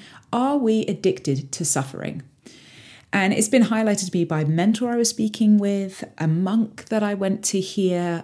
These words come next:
uh, speak at a, a lecture recently, an article I was reading, a podcast I was listening to, and then showing up with a couple of people in my life,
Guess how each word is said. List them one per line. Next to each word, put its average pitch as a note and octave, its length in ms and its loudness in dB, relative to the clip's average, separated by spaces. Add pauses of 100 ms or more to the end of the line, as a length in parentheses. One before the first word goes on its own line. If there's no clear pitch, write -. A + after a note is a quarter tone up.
uh, E3 240 -8
speak F3+ 400 -4
at E3+ 200 -6
a, D3 280 -6
a D#3+ 120 -4
lecture E3 420 -2
recently, D3+ 720 0
an C#3 160 -6
article F#3+ 400 0
I F3+ 40 -2
was F3 160 -2
reading, D#3 300 0
a C3 60 -4
podcast F#3+ 600 -4
I F3 60 -2
was E3+ 140 -2
listening E3 320 -6
to, D3+ 340 -4 (380)
and F3+ 180 0
then F#3 100 2
showing G3+ 380 -2
up F3+ 100 -4
with F3 120 -4
a - 20 -8
couple F3+ 240 -4
of F3 80 -2
people F3 300 -2
in D#3+ 80 0
my D3+ 100 0
life, D3 400 -2